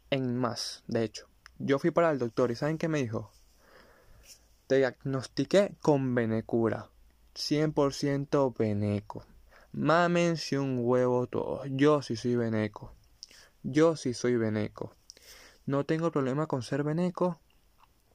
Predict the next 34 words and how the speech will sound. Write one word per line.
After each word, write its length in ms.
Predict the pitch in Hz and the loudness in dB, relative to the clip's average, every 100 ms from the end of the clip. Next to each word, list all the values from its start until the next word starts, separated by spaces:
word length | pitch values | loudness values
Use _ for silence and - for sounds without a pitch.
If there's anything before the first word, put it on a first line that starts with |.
| _ - _ _ - - _ - | _ -20 _ _ -20 -20 _ -2
Y 460 | 123 123 120 120 | 0 2 2 0
tú 140 | 113 127 | 2 2
tampoco 320 | 147 165 170 | 2 2 2
vas 120 | 170 | 0
a 20 | |
tener 220 | 165 143 139 | 0 -2 2
problema 480 | 160 170 175 180 | 2 2 2 0
porque 840 | - 123 117 - - 113 110 107 107 | 0 0 0 -4 -6 -2 0 -2 -4
bastante 520 | 117 117 113 127 123 139 | -4 -6 -2 -4 -2 -2
problemas 380 | 143 123 135 | -2 -2 -4
tenemos 360 | 143 127 135 147 | -2 -2 -2 -4
en 180 | 147 135 | -4 -4
el 100 | 117 | -4
exterior 580 | - - 117 156 185 185 - - - - - - - _ - | -6 -2 0 2 0 -2 -20 -20 -20 -20 -20 -20 -20 _ 0
para 300 | 139 127 123 | 2 2 -2
que 120 | 120 | -4
nosotros 380 | 123 123 147 143 | -4 -4 -2 0
mismos 420 | 165 165 165 165 | 0 2 0 0
nos 120 | 156 | -2
estemos 300 | 127 135 151 | -2 -2 -2
tirando 300 | 151 131 156 | 0 0 -2
cuchillos 400 | - 135 - 151 | -4 -8 -6 -6
clasistas 640 | 147 120 - 190 - 175 | -4 -4 -2 -4 -4 -6
entre 240 | 156 127 117 | -4 0 0
nosotros. 540 | 107 104 110 - 104 - _ - - - - - - - | 0 0 0 0 -4 -6 _ -20 -20 -20 -20 -20 -14 -4
Es 140 | 123 | -2
más, 320 | 120 120 107 | 0 -2 0
vamos 140 | 123 156 | 0 2
a 20 | |
poner 220 | 160 135 | 2 2
un 100 | 151 | 0
ejemplo 240 | 147 143 151 | 0 0 0
sencillo. 640 | 131 - 113 104 104 - _ - | -2 0 0 0 -4 -12 _ -6
Venezolana, 880 | 127 143 156 - 165 127 120 143 | -2 -2 -4 -4 -2 -2 -4 -6